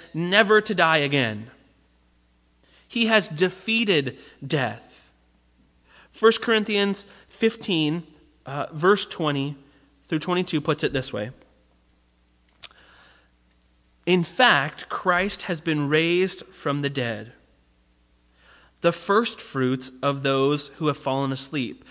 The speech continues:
For by a man came death, by a man has come also the resurrection of the dead. For as in Adam all die, so also in Christ shall all be made alive."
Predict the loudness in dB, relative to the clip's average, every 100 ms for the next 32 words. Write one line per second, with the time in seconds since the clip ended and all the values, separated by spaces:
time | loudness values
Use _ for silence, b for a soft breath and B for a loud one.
0 | B B 0 2 4 4 2 0 0 -2
1 | -4 -4 -2 -2 0 0 -2 -8 -14 -20
2 | _ _ _ _ _ _ _ _ _ _
3 | -2 0 2 0 0 -2 -6 -10 -4 -2
4 | -2 0 -2 -2 -2 -4 -2 -2 -2 0
5 | -2 -2 -4 -4 -6 -10 -10 -12 -14 -18
6 | B B B 2 4 6 4 4 2 -2
7 | 0 2 4 4 2 0 0 0 0 0
8 | 0 -2 -6 -8 -12 b -8 0 2 2
9 | 0 -4 -4 -2 -4 -4 -6 -6 -2 0
10 | -2 -6 -16 b b -4 0 0 -2 -2
11 | 0 -2 -4 -6 -4 -4 -6 -6 -10 -12
12 | -18 -14 -12 -12 -16 -20 -20